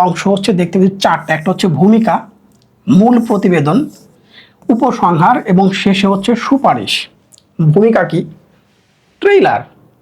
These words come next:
ট্রেইলার বললে অনেকে বুঝতে পারি না আমরা, মুভি দেখার আগে ট্রেইলার দেখি। তাহলে মূল ভূমিকাটা হচ্ছে মূলত ট্রেইলার। এবং মূল প্রতিবেদন,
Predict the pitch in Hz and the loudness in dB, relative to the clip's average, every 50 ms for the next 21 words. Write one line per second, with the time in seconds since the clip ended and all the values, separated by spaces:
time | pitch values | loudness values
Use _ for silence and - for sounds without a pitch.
0 | _ _ _ - 196 196 202 214 220 226 220 226 220 220 220 214 185 196 220 170 | _ _ _ -2 0 0 2 2 2 2 2 2 2 2 2 0 0 0 -2 0
1 | 175 151 - - 202 196 214 214 220 226 240 - 165 135 139 156 - - - - | -2 -2 -2 0 2 2 2 2 2 0 0 0 0 -2 -2 -6 -10 -16 -20 -20
2 | - _ _ - 170 170 185 175 208 170 190 196 190 190 170 156 185 175 180 190 | -20 _ _ 0 2 2 2 2 2 2 2 2 2 0 0 0 0 2 2 2
3 | 190 180 175 185 180 180 285 330 - - - - - _ - 185 190 202 190 175 | 2 2 0 0 0 0 0 -2 -2 -4 -16 -20 -20 _ -2 0 2 4 4 4
4 | 170 185 208 226 247 233 - - - - - 160 156 151 170 202 233 220 - 208 | 4 4 4 4 2 2 0 -2 -4 -4 -2 0 2 4 4 4 2 2 0 0
5 | 196 175 185 214 220 - - 226 208 190 190 196 208 196 - 170 151 139 131 113 | 0 0 -2 -2 -2 -2 0 0 2 2 2 2 0 -2 -2 -2 0 0 0 -2
6 | 98 - - - _ _ _ _ _ _ _ - _ _ _ - 226 247 269 208 | -4 -6 -8 -16 _ _ _ _ _ _ _ -20 _ _ _ -2 0 2 2 0
7 | 240 262 - - - _ _ _ _ _ _ _ - 185 214 254 262 269 269 - | 0 -2 -6 -10 -20 _ _ _ _ _ _ _ 2 2 4 4 2 0 0 0
8 | 247 226 240 226 214 202 233 | 0 0 2 2 2 2 2